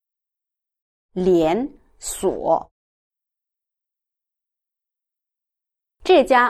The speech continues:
连锁快餐店近期被爆出存在食品安全问题，引起了社会广泛的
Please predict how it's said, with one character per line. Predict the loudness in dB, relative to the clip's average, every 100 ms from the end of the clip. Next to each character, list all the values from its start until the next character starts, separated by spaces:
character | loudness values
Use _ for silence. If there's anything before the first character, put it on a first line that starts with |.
| -2
连 | 0 2 0
锁 | -2 -2 -2 -8
快 | -6 -4
餐 | -4 -6 -4
店 | -2 -2 -4 -20 -4
近 | -2 -2
期 | -4 -8 -8 -12 -18 0
被 | 4 4
爆 | 4 2 2
出 | -2 -2 -4 -12
存 | -6 -4
在 | 0 0 0 -12
食 | -10 -6 -4
品 | -2 -4 -6 -6
安 | 0 0
全 | 0 -4
问 | 0 -2
题， | -2 -10 -14 -16 _ -20 -8
引 | -2 -2
起 | 0 -2
了 | -2 -2 -6
社 | -2 0 0
会 | -2 -2 -6 -18 -8
广 | 0 0 0
泛 | -16 -6 -2 -2
的 | -2 -4 -6